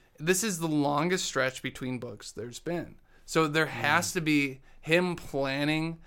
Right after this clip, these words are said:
Speaker 1: to just ha-, he's gotta have 'em done by now.
Speaker 2: The two next books?
Speaker 1: Yeah, 'cause there's, how does it hinder you as a writer that now that you have a larger fan base,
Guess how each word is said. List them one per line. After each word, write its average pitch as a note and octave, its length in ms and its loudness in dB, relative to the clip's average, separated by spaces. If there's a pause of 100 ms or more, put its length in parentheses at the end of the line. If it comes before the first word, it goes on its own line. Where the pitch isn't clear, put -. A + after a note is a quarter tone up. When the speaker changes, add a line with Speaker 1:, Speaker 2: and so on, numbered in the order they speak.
(240)
Speaker 1:
to C#3+ 380 2
just C3 380 -4 (840)
ha-, D3 440 2
he's A3+ 320 2
gotta G3+ 180 10
have D#3+ 220 6
'em B2 260 -4
done G#2+ 380 -6
by F#2+ 180 -10
now. C#2 400 -20 (220)
Speaker 2:
The C3 100 -6
two B2 220 -8
next A2+ 280 -6
books? C#3+ 320 -12
Speaker 1:
Yeah, D3+ 400 0 (300)
'cause D#3+ 240 2 (320)
there's, E3 420 6 (800)
how G3+ 180 8
does B3+ 200 2
it D3+ 120 4
hinder D#3+ 520 2
you D#3+ 260 0
as C#3 220 0
a B2+ 80 -4
writer A#2+ 560 -4 (300)
that C#3 200 2
now C3+ 260 2
that C#3 140 -2
you C3 120 -4
have C3+ 100 -6
a C3 40 -6
larger C3 380 -4
fan A#2+ 400 -6
base, C#3 520 -4